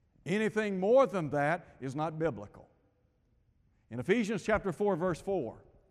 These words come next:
Paul said, "There is one body and one spirit, even as you're called in one hope of your calling." And you remember Paul in Ephesians five twenty-three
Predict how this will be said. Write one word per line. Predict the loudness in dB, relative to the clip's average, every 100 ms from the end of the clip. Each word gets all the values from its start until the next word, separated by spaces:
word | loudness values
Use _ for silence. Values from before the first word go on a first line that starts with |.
| -20 _ _ _ 0
Paul | 2 2
said, | 0 -4 0
"There | 0 0
is | -2
one | -2 -2 0
body | 2 2 2 -2 -6
and | -6 -2
one | -4 -4
spirit, | -6 -2 0 -2 -4 -16 -4
even | -2 0
as | -4 -2
you're | -6
called | -2 0 2 2 -2 -4 -14 -8
in | -6 -4
one | -4 -2
hope | -4 -6
of | -8
your | -10 -8
calling." | -6 -6 -6 -12 -20 _ _ _ _ _ _ -20 -8
And | -2
you | 2
remember | 2 2 0 0
Paul | 2 4 4 2
in | -2
Ephesians | -2 -2 -4 -4
five | 0 2 0 -2
twenty-three | -6 -4 -4 -2 -2 -2